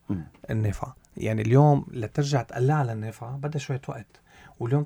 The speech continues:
Speaker 2: ثلاث سنين، ما تنسى السيارات ثلاث سنين بلا ميكانيك، سيارات منباعة
Speaker 1: مش
Speaker 2: بطرقات مش
Speaker 1: مسجلة.
Speaker 2: مسجلة،
Speaker 1: مم.
Speaker 2: دفاتر السيارة ما في،
Speaker 1: مهم.
Speaker 2: يعني، آه، انقاضات ما، يعني كلها ك-، ك-، كبرت فوق بعضها المشاكل.
Speaker 1: نعم.
Speaker 2: هلأ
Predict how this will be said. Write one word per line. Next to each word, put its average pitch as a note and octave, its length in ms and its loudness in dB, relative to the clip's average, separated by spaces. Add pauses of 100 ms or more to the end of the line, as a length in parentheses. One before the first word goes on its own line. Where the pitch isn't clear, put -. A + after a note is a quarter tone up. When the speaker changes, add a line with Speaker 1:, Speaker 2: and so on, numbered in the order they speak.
Speaker 2:
ثلاث C#3 260 -4
سنين، D3 240 4
ما A#2 80 2
تنسى C#3+ 300 2
السيارات A#2+ 460 -2
ثلاث - 160 -6
سنين C#3+ 180 0
بلا C3+ 160 2
ميكانيك، C3 580 0 (300)
سيارات B2 440 -4
منباعة B2+ 340 0
Speaker 1:
مش A2+ 140 0
Speaker 2:
بطرقات B2+ 260 6
مش A#2+ 160 4
Speaker 1:
مسجلة. - 80 6
Speaker 2:
مسجلة، B2+ 640 6
Speaker 1:
مم. A2 200 -2 (220)
Speaker 2:
دفاتر C3 300 -2
السيارة C3+ 340 -4
ما D#3 100 2
في، D#3+ 340 2
Speaker 1:
مهم. A2 320 -4 (100)
Speaker 2:
يعني، C3 360 4 (400)
آه، - 280 -8
انقاضات C#3+ 500 4
ما، C3+ 80 -4
يعني B2 320 -2 (600)
كلها E3+ 320 4
ك-، - 200 -8 (160)
ك-، - 840 -16
كبرت D#3 340 2
فوق C#3 140 -4
بعضها C3+ 320 2
المشاكل. A#2 480 -4 (120)
Speaker 1:
نعم. G2 140 -2 (500)
Speaker 2:
هلأ F#3 280 4